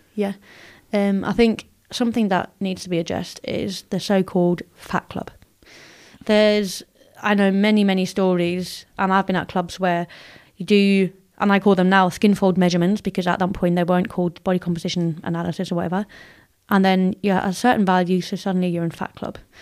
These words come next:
So now they are, um, doing some sort of endurance conditioning stuff before they even go out on the pitch. So first of all, how are you gonna perform on the pitch?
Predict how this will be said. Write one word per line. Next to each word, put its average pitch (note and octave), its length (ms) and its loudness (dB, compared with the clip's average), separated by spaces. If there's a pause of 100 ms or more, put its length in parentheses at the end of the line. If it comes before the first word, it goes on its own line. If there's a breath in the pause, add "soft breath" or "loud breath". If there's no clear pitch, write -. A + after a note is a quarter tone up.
(120 loud breath)
So G3 140 -4
now F#3+ 340 0 (320 soft breath)
they F#3 240 4
are, F3 340 2
um, E3+ 420 0 (720)
doing G3 220 4
some F#3 340 2
sort - 220 -4
of F3 140 0
endurance F#3 580 0 (540 loud breath)
conditioning F#3 500 4
stuff - 320 -6
before F#3+ 280 -4
they F#3 120 0
even F3+ 160 -2
go F3+ 100 -2
out F3 160 -4
on E3 60 -2
the E3 60 -2
pitch. - 360 -8
So - 200 -6
first C4 200 -4
of G3 40 -6
all, F3+ 60 -2
how F#3 100 -2
are G3 60 2
you F#3+ 100 0
gonna F3+ 160 -2
perform - 260 -4
on F3 80 -2
the D#3+ 60 -6
pitch? - 360 -8